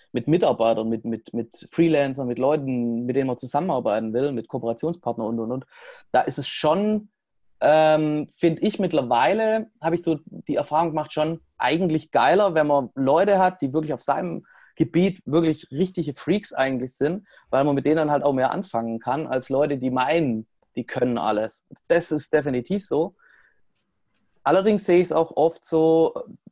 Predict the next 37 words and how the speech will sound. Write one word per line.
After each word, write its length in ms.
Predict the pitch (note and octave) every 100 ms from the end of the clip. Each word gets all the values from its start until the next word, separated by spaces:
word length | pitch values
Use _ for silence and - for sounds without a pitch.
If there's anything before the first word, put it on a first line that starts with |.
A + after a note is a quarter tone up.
| -
ein 140 | C3+
bisschen 380 | D3 E3+ D#3 C#3+
kritisch, 580 | - - F#3 G#3 - - _ _ _ _
weil 300 | - D3+ D3+
es 140 | D#3 -
gibt 160 | E3
viele, 600 | - - G#3+ A#3 A#3 A#3+
die 140 | A3+ D#3+
sind 160 | - F3
dann 120 | E3
auf 160 | D3
einem 220 | C#3+ E3+ F#3
Gebiet 340 | F3 D#3+ D#3
echt 180 | F3 F3+
mega 320 | D#3+ E3+ E3
stark, 500 | C#3 - A#2 D#3+ A#3+
ja, 280 | C3+ D3 G#3 _ _ -
aber 200 | C3+ D#3+
die, 400 | E3 D#3+ - _ _ _
die 120 | D3+
haben 120 | D#3 G#3+
dann 140 | G#3+
irgendwie 300 | G3 F#3 E3+
wie 100 | A3+
so 100 | A#3
eine 160 | G#3 D#3+
Blockade 600 | D3 D3+ D#3 F#3 G#3+ F#3
oder 100 | D#3+
so 100 | D#3
eine 80 | C#3
Bremse, 580 | C3 D#3+ A#3 G3 A#3+ - _ _
ja, 260 | C#3+ G#3 - _ -
die 60 |
machen 260 | E3 F#3 A#3
dann 160 | G3+ -
ihr 140 | D#3
Ding 260 | D3+ G#3+